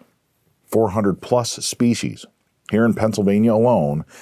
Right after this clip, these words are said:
that the Game Commission is charged with protecting? That's where that money goes.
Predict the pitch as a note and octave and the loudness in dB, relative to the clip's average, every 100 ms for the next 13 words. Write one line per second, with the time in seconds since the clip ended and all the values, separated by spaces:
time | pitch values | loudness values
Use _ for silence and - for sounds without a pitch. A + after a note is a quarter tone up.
0 | - D#2+ E2+ D#2 G2 B2 B2+ A#2+ B2 G2+ | -6 -2 -2 0 0 0 0 0 0 -2
1 | D2 D2 D#2 D#2 - - C#2+ C#2 C2+ D#2 | -6 -4 -6 -6 -6 -2 -2 -2 -6 -4
2 | C#2 C#2 C2+ - E2+ A2 G2 - - _ | -2 -2 -6 -8 -4 -4 -4 -10 -12 _
3 | _ _ _ _ _ _ _ _ - C3+ | _ _ _ _ _ _ _ _ -2 -2
4 | C#3+ D3+ D3 B2+ B2 B2 A2 - | 0 0 0 0 2 2 0 -4